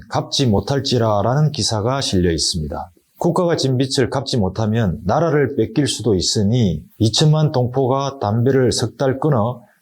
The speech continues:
모은 대금으로 국채를 갚아 국권을 회복하자고 한 것입니다.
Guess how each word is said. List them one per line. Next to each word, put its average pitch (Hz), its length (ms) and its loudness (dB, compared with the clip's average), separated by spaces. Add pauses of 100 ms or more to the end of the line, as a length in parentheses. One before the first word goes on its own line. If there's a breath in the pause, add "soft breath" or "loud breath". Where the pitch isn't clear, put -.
모은 131 400 2
대금으로 113 800 2 (260)
국채를 131 500 0
갚아 151 540 -4 (300 loud breath)
국권을 120 580 0
회복하자고 139 760 0
한 82 180 -4
것입니다. 76 520 -4